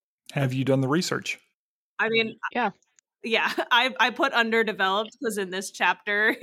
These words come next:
Speaker 2: <laughs> there is no research. <laughs> I mean, there's your memories that have been researched, but other than that, that's it.
Speaker 1: So the next section is organization. Basically, the question is, is the book logically organized?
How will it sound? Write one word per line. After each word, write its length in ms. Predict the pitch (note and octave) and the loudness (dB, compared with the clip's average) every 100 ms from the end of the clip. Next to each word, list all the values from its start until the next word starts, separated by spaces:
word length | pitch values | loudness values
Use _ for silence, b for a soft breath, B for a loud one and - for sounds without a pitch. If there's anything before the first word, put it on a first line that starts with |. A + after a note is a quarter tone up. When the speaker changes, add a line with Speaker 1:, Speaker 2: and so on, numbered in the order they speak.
| - | -8
Speaker 2:
<laughs> 160 | F3+ | -8
there 180 | E3+ E3 | -8 -4
is 200 | F3+ F3+ | -6 -6
no 120 | G3+ | -8
research. 960 | G3+ A3 - - - F4+ E4+ F#4 - - _ | -6 -6 -4 -6 -2 0 0 -2 -6 -8 _
<laughs> 420 | - - - E4+ - | -2 -2 -4 -4 0
I 100 | A3 | 2
mean, 300 | A#3+ A3+ G3+ | 4 2 2
there's 240 | G#3 - | -2 -4
your 120 | G3+ | -6
memories 580 | F#3 G3 C#4+ C4+ G#3 C4 | -4 -2 -2 0 0 0
that 120 | G#3 G3 | -2 -2
have 100 | F3+ | -2
been 180 | F#3+ | -4
researched, 640 | F3 F3+ F3+ G3+ A3 - - | -2 -4 -2 -4 -4 -8 -8
but 140 | - E3+ | -4 2
other 240 | G#3+ G#3+ | 2 0
than 180 | G3 F3+ | -4 -2
that, 300 | F3+ G3+ F3 - _ _ _ | 2 2 0 -4 _ _ _
that's 200 | F#3+ - | -8 -2
it. 160 | G#3 E3+ _ _ - | -2 -2 _ _ -4
Speaker 1:
So 220 | D3 C#3 | 2 2
the 180 | E3 C#3+ | 2 2
next 220 | E3+ F#3+ | 2 2
section 340 | - G3+ - D3+ | 2 0 0 -2
is 120 | C3 | -2
organization. 960 | D3+ D3 C#3 B2 C#3 C3 C3+ B2 B2 - - | -2 0 0 2 2 0 -2 0 -2 -6 -2
Basically, 420 | C#3+ C3+ C3 C#3 | 0 2 2 0
the 100 | B2+ | 0
question 360 | - C3 - B2+ | 2 2 2 0
is, 100 | A#2+ | 0
is 220 | C#3+ B2+ | 0 -2
the 60 | B2+ | 0
book 260 | A#2+ C3 B2+ | 0 0 0
logically 480 | A#2+ A#2+ A#2+ B2 | -2 -2 -4 -6
organized? 540 | B2 B2 B2+ B2+ C3 | -4 -4 -2 -2 -2